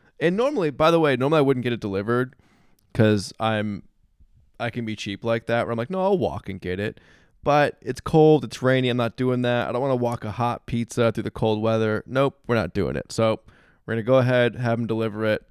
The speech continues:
We'll tip the driver, do what we gotta do to make it happen. Because if you're not gonna pay the delivery fee and still tip your driver, right, then don't order delivery.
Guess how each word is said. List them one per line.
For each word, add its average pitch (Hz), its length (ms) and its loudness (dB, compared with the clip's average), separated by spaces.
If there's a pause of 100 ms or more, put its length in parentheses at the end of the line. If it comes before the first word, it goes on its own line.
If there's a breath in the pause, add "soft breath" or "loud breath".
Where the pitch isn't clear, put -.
(580)
We'll 110 80 -10
tip - 240 -4
the - 80 -8
driver, 104 580 -4
do 113 240 -4
what 107 80 0
we 104 80 -4
gotta 107 220 -2
do 104 480 -4 (380)
to 110 120 -6
make 101 160 0
it 98 60 -4
happen. 95 520 -6
Because 113 180 -4
if 110 60 -4
you're 117 100 0
not 165 200 4
gonna 214 100 4
pay 190 220 2
the 185 60 4
delivery 147 360 0
fee 135 320 0 (260 loud breath)
and 190 280 2
still 202 180 4
tip - 300 0
your - 100 -2
driver, 131 480 2
right, 120 320 2 (280 soft breath)
then 101 120 -8
don't 104 220 -2
order 110 180 0
delivery. 113 540 -2